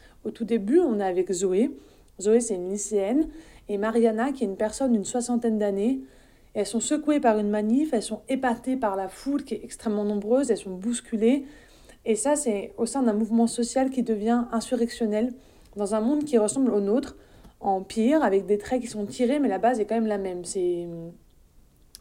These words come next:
une in-, c'est donc une insurrection qui se fait horriblement réprimer. Et on rentre après dans un contexte, euh, méga autoritaire, où on se retrouve plusieurs années après avec un,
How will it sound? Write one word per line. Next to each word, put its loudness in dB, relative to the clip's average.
une 0
in-, 2
c'est -4
donc 0
une 2
insurrection 0
qui -4
se -10
fait -2
horriblement 4
réprimer. 2
Et 0
on 2
rentre 0
après 0
dans 0
un -4
contexte, -4
euh, -2
méga 0
autoritaire, 2
où 0
on -4
se -14
retrouve -8
plusieurs 0
années 0
après 0
avec 2
un, -8